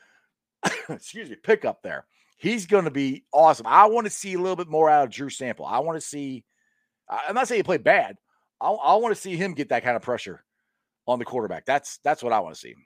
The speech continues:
Charles, what's up? Saw your predictions on the Bengals record,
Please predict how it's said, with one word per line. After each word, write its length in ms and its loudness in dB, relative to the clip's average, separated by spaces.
Charles, 460 8
what's 220 -2
up? 240 2
Saw 260 2
your 120 4
predictions 760 -4
on 160 -2
the 60 -6
Bengals 460 -4
record, 480 -2